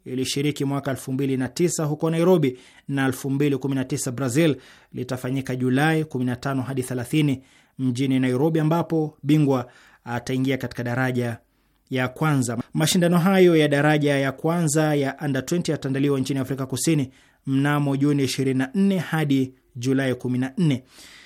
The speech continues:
Mashindano haya yanarejea baada ya duru za mwaka elfu mbili na ishirini, elfu mbili ishirini na moja na elfu mbili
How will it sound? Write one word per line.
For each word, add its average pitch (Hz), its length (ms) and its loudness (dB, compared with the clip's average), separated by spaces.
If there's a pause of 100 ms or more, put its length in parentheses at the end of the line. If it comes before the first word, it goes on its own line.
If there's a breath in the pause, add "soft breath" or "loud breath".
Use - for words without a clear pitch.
(140 loud breath)
Mashindano 185 400 4
haya 196 440 4 (200)
yanarejea 151 560 2
baada 143 640 -2
ya 135 140 -4
duru 151 340 4
za 131 140 0
mwaka 143 280 -2
elfu 135 200 -4
mbili 139 220 -2
na 135 80 0
ishirini, 180 600 2 (140)
elfu 127 220 -6
mbili 139 180 0
ishirini 139 320 -4
na 135 80 -2
moja 175 380 0
na 139 100 -4
elfu 135 220 -8
mbili 151 340 4